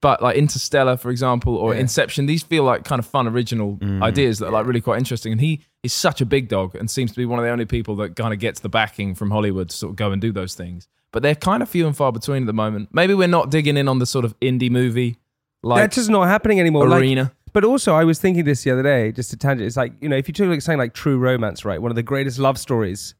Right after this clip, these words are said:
Speaker 2: of all time, that is the most amazing storytelling. It's great storytelling.
Speaker 1: Yeah.
Speaker 2: And that just wouldn't happen anymore. But in music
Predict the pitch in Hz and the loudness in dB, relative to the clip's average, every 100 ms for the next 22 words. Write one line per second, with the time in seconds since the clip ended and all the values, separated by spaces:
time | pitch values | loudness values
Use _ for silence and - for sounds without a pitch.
0 | - 127 131 120 135 113 87 107 _ _ | -4 0 0 0 -2 -2 -4 -12 _ _
1 | _ 208 226 156 156 160 170 170 156 151 | _ 2 2 2 0 4 2 2 2 4
2 | 165 170 156 143 131 _ _ - - 190 | 4 2 2 0 -2 _ _ -12 -2 2
3 | 175 147 - 113 95 - 139 - - 185 | 4 4 2 -4 -4 -12 -2 -2 2 2
4 | 175 - 175 160 151 135 117 110 107 82 | 2 0 2 4 2 2 0 -2 -4 0
5 | 175 208 - 214 139 131 185 147 165 180 | 0 0 -2 -4 -2 0 2 0 -4 -2
6 | 180 160 120 147 143 151 214 277 139 113 | 0 2 0 0 0 0 0 0 -2 -4